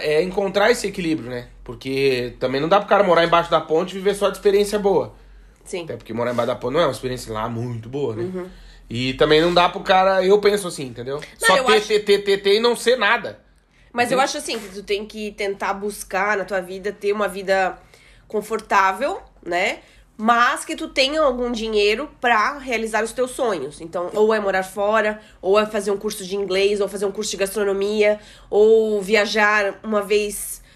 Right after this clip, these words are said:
Speaker 2: uma vez por mês pra alguma cidade, nem que seja no mesmo estado que você mora, mas poder fazer uma viagem, conhecer algum lugar diferente.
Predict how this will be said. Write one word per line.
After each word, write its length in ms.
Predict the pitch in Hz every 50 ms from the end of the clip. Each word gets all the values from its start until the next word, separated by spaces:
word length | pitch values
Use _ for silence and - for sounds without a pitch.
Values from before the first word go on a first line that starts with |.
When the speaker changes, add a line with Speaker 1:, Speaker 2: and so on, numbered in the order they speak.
| _ _ _ -
Speaker 2:
uma 140 | 196 202
vez 180 | 196 214 220 214
por 160 | 214 226 220
mês 360 | 202 214 196 196 220 233 226
pra 100 | - 214
alguma 180 | 190 190 196 196
cidade, 560 | 196 - 208 185 180 180 202 220 208 202 196
nem 120 | 190 208 220
que 60 | 214
seja 200 | - 220 220 220
no 60 | 214
mesmo 320 | 208 208 214 214 214 220 220
estado 460 | 214 - - - 202 202 214 208 220
que 80 | 214 202
você 200 | 196 196 - 208
mora, 480 | 196 185 170 170 190 214 214 180 175
mas 160 | 175 180 170
poder 200 | - - 190 190
fazer 240 | 190 208 190 185 202
uma 120 | 196 202 190
viagem, 380 | 185 185 180 180 196 190 190 -
conhecer 280 | - 190 175 - 202
algum 200 | 190 190 190 196 190
lugar 240 | 190 180 185 185 220
diferente. 800 | 214 - - 202 175 180 196 214 214 214 214 - 214 202 196